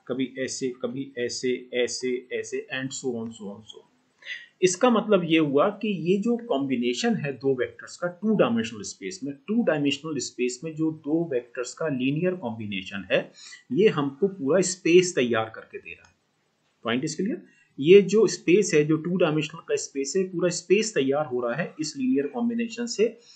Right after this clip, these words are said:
by changing the values of A and B an infinite number of times। Okay, the point is very clear। Okay, अब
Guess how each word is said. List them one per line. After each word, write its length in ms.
by 140
changing 680
the 60
values 460
of 140
A 400
and 140
B 100
an 100
infinite 540
number 220
of 80
times। 360
Okay, 140
the 280
point 180
is 80
very 320
clear। 140
Okay, 140
अब 280